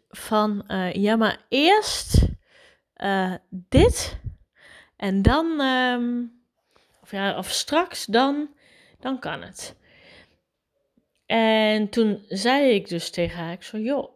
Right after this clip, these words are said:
ik zeg, ehm, maar met dat je dat zegt, en dit is dus iets wat je bij jezelf eens kunt nagaan. Zeg je dat wel eens tegen jezelf van,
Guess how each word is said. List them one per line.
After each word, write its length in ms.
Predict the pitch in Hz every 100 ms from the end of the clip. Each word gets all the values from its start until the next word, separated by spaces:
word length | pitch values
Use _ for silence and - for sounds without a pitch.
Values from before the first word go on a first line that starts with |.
| _
ik 140 | -
zeg, 300 | - 240 -
ehm, 580 | - 196 196 196 196 196 190 _ _ _ _ _ _ -
maar 160 | 208
met 340 | 202 208 330 339
dat 220 | 226 -
je 80 | 202
dat 240 | 190 -
zegt, 840 | - - 381 175 427 - - - - - - - -
en 100 | 208
dit 80 | 247
is 80 | 254
dus 180 | 240
iets 160 | 240 233
wat 160 | 226 233
je 60 |
bij 180 | 220 220
jezelf 380 | 214 240 277 247
eens 160 | 226
kunt 180 | - -
nagaan. 580 | 190 214 226 - 151 160
Zeg 240 | - 269
je 100 | 277
dat 160 | 233 202
wel 200 | 196 196
eens 160 | 196 -
tegen 240 | 185 190
jezelf 380 | 185 190 190 190
van, 240 | 190 196